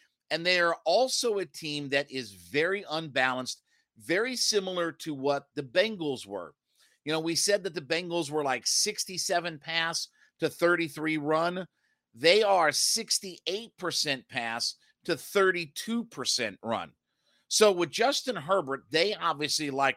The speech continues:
to huck it around a good bit. But as we got word earlier this week, Mike Williams, one of their big play wide receivers, we know he's gonna be out for multiple weeks. He got hurt a couple of weeks ago.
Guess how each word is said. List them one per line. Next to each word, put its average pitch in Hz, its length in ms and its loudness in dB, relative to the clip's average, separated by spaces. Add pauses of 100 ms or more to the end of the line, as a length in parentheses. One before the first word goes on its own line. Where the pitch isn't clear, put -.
(160)
to 131 60 -6
huck 147 320 0
it 135 80 -2
around 131 340 2
a 101 60 -6
good 104 200 -6
bit. 143 360 -2 (880)
But 247 340 8 (340)
as 151 200 -2
we 170 80 -8
got 185 240 0
word 170 180 2
earlier 156 360 -2
this 143 220 -2
week, 185 280 2 (420)
Mike 143 360 2
Williams, 160 440 4
one 160 120 0
of 151 40 -2
their 139 80 -4
big 131 240 -4
play 156 160 2
wide 143 300 2
receivers, 123 500 -4 (240)
we 147 160 -4
know 160 180 2
he's 180 360 -4
gonna 151 220 -2
be 143 180 -2
out 139 180 2
for 139 80 -6
multiple 139 560 0
weeks. 147 440 -2 (220)
He 190 140 -4
got 170 240 2
hurt 147 200 0
a - 20 -2
couple 139 320 -2
of 131 40 -2
weeks 131 220 -4
ago. 143 320 0